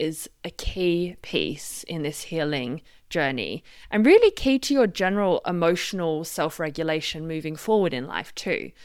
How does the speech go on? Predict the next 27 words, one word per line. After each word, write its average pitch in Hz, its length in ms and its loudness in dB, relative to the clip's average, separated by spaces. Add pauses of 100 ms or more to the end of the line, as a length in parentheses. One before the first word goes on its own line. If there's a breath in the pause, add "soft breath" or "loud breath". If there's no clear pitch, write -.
(460 loud breath)
So 120 520 4
a 180 80 -2
sign 214 300 4
of 220 140 -4
progress 175 580 0
is 175 160 -8
you, 190 220 -6 (380 soft breath)
you 226 100 0
start 381 380 2
to 226 120 -2
recognize 190 680 2
that 180 200 2
allowing 185 600 4
yourself 190 600 0
to 180 200 -6
really 185 440 0
feel 160 380 -2
something 139 720 -6 (320 soft breath)
will 185 300 2
allow 170 420 2
it - 180 0
to - 140 -10 (300)
pass 175 640 2 (200)
through 180 260 0
you 160 400 -4
much 160 480 -4
quicker - 500 -8